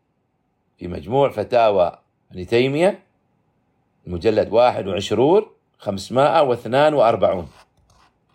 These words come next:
وهكذا ذكر الاتفاق صديق حسن خان في كتابه الروضة الندية،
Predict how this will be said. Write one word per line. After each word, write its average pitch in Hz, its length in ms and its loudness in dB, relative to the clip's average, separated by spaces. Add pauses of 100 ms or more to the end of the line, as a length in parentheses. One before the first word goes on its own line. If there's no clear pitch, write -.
(1500)
وهكذا 156 440 2
ذكر 139 340 2
الاتفاق 117 840 0 (1900)
صديق 123 460 -2
حسن 113 300 -2
خان 117 500 0
في 113 220 -2
كتابه 113 500 0
الروضة 113 320 2
الندية، 113 680 -2